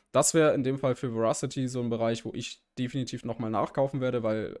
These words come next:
bei Veracity ist aktuell irgendwas im Busch. Sicherlich auch irgendwie mit einem Binance-Listing, ob das jetzt von heute auf morgen um die Ecke kommt, aber ich denke auf jeden Fall, dieses Jahr wird's kommen. Also die Binance-Wallets selbst, habe ich in vorherigen Videos ja schon gezeigt,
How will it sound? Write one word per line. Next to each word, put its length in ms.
bei 160
Veracity 420
ist 300
aktuell 400
irgendwas 400
im 140
Busch. 340
Sicherlich 500
auch 200
irgendwie 360
mit 200
einem 100
Binance-Listing, 720
ob 100
das 180
jetzt 300
von 140
heute 160
auf 80
morgen 260
um 120
die 80
Ecke 240
kommt, 260
aber 480
ich 160
denke 220
auf 120
jeden 140
Fall, 160
dieses 300
Jahr 200
wird's 200
kommen. 220
Also 140
die 100
Binance-Wallets 760
selbst, 320
habe 120
ich 60
in 100
vorherigen 380
Videos 280
ja 100
schon 160
gezeigt, 380